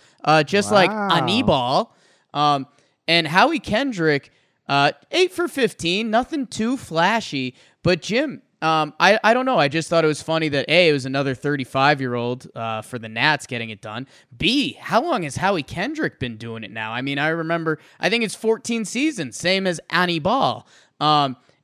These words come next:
Speaker 1: and, dude, he, he was just another one of those guys that they tried to pair up with Mike Trout that they hoped he would do enough to, to make the Angels good.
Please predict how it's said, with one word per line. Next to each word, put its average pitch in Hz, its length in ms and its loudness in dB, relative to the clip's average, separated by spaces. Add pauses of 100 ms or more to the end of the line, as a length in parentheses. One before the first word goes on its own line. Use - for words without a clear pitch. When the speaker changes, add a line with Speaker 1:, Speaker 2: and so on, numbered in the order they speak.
Speaker 1:
and, 175 220 -2
dude, 285 200 -2
he, 226 320 -2
he 240 260 -2
was 247 220 -2
just 214 280 0
another 180 380 2
one 185 200 2
of 175 60 -2
those 175 280 2
guys 151 420 4
that 147 160 -4
they 135 140 0
tried 143 340 0
to 147 60 -8
pair 143 340 0
up 143 160 -2
with 127 160 -8
Mike 131 280 -4
Trout 143 420 0
that 120 120 -12
they 117 220 -6 (140)
hoped 131 320 -6
he 139 100 -2
would 127 180 -4
do 127 200 -6
enough 123 440 -6
to, 113 320 -8 (340)
to 120 100 -12
make 123 220 -2
the 120 160 -6
Angels 117 500 -6
good. 156 480 0